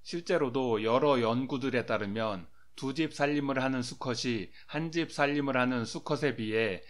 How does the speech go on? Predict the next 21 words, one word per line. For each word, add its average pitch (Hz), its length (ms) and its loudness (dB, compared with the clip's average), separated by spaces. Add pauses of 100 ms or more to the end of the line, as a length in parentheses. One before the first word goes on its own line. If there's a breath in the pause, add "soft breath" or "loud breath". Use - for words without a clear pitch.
(140 loud breath)
자식을 120 720 0
더 113 280 2
많이 113 400 0
남깁니다. 98 720 -6 (920)
그런데도 143 640 0
최재천은 117 800 -4 (240 soft breath)
논문 143 420 0
한 131 160 2
편 131 240 4
대지 117 320 2
않고 101 600 -2 (260 soft breath)
두 135 200 -2
집 147 200 2
살림을 135 440 2
하는 123 280 4
수컷의 123 760 0
번식 123 460 0
성공도가 123 680 2
높지 113 500 0
않다고 107 840 -2
우깁니다. 95 600 -6